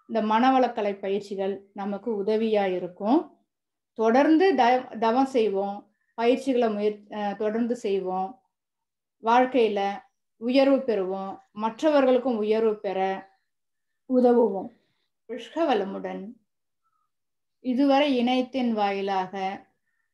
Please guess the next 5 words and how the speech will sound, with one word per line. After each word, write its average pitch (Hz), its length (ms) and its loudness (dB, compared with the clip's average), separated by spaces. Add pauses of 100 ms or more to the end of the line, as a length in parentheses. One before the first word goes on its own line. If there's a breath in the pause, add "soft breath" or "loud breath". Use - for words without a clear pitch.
(160)
செவிமடுத்த 233 600 0
அனைவருக்கும் 196 1000 -6 (260)
நன்றி. 190 720 -6 (800)
இந்த 247 280 2
வாய்ப்பளித்த 226 1200 0